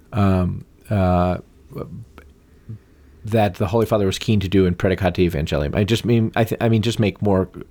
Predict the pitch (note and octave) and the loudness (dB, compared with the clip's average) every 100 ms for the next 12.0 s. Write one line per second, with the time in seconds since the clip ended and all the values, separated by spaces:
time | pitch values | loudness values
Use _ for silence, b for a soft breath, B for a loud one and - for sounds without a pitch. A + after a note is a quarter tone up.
0 | - - C3+ A2 F#2+ F2+ - F#2+ F2 - | -16 -4 0 2 0 -2 0 0 -2 -6
1 | B B B - G#2+ G2+ G2 G2 F#2+ F#2+ | B B B -8 0 2 4 2 2 2
2 | F#2+ - - G#2 G2 F2 F2 E2 D#2+ E2+ | 0 -2 -2 2 2 2 2 4 2 0
3 | D2+ - - C2+ C#2+ D2 - A2 G2+ G#2 | -2 -10 -20 -18 -18 -14 -4 0 0 0
4 | F#2+ C#3 B2 A#2+ - A2 A2 F#2+ G#2 G#2+ | 0 0 2 0 -2 -4 0 0 0 0
5 | G#2 A2 G2+ - F#2+ F#2 F2 G2+ F2+ F2 | 0 0 0 0 0 0 0 0 0 0
6 | G#2+ G#2+ G2 F2+ F#2 F2+ F#2 F2+ F#2+ F#2 | 0 2 0 0 0 0 -2 0 0 0
7 | F#2+ F#2 F#2 F#2 F2+ F2 F2+ F#2 F2+ - | 0 0 0 0 0 0 0 0 -2 0
8 | G#2 G2 G2 F#2+ F2 B B B A2 B2 | 0 2 2 0 -2 B B B -2 0
9 | B2 A#2 F#2 A#2 G2+ G2 D#2+ - B2 A#2+ | -2 -4 -2 -2 -2 -2 -2 0 0 0
10 | - C3+ C3+ - B2 A#2 - B2 A#2 A2+ | 0 0 0 0 0 0 0 2 2 0
11 | - B2 B2 G#2+ F#2+ G2 E2+ F#2+ F2 | 0 0 2 2 2 0 2 2 2